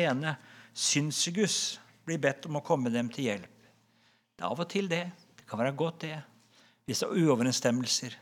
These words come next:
å be noen om å snakke litt, som kanskje kan se det utenfra, og som kan hjelpe til, til forsoning og enighet der det er blitt.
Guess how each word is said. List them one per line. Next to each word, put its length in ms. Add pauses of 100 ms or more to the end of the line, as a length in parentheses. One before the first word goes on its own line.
(220)
å 80
be 180
noen 440 (1120)
om 100
å 120 (500)
snakke 440
litt, 280 (240)
som 160
kanskje 300
kan 120
se 220
det 160
utenfra, 560 (480)
og 160
som 160
kan 320 (560)
hjelpe 560 (320)
til, 240 (240)
til 300 (260)
forsoning 640 (760)
og 140
enighet 880 (280)
der 200
det 80
er 80
blitt. 380